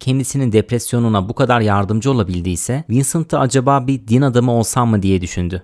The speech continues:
Evet, Vincent'ın ilk kariyer hedefi ressam olmak değildi, vaiz olmaktı. Ama bu iş için gereken teoloji eğitimini tamamlayamadığı için hedefinden vazgeçti. Vincent yeni işler deniyor ama bir türlü bu işlerde tutunamıyor ve bırakıyordu.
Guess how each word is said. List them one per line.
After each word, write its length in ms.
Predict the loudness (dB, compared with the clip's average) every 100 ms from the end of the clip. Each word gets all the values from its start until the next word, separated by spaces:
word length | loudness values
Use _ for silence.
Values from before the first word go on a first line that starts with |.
| 0
Evet, 280 | 2 2
Vincent'ın 480 | 0 0 -2 -2 -4
ilk 280 | -2 -6 -6
kariyer 360 | -2 2 2 2
hedefi 400 | -2 -4 -4 -2
ressam 340 | -2 0 0
olmak 360 | 0 0 -2 -2
değildi, 420 | 0 0 -4 -8 _
vaiz 340 | 2 4 4
olmaktı. 520 | 0 -2 -4 -8 -14 -6
Ama 260 | 0 0 2
bu 100 | 0
iş 140 | 0
için 180 | -4 -2
gereken 480 | 0 2 0 -2 -4
teoloji 460 | -2 2 2 2 2
eğitimini 480 | 0 0 0 0
tamamlayamadığı 680 | -2 -2 0 2 2 2 0
için 420 | -2 -4 -6 -6 -4
hedefinden 580 | -2 0 0 2 2
vazgeçti. 580 | 0 0 -2 -6 -8 -14 _
Vincent 500 | 0 0 0 -4 -2
yeni 200 | 0 0
işler 380 | 0 0 0 2
deniyor 340 | 2 2 2
ama 260 | 2 0 0
bir 100 | -4
türlü 340 | -2 -2 0
bu 100 | 0
işlerde 460 | -2 0 0 2 -2
tutunamıyor 680 | -4 -4 0 2 2 0 0
ve 160 | 0 2
bırakıyordu. 600 | 2 2 -2 -2 -6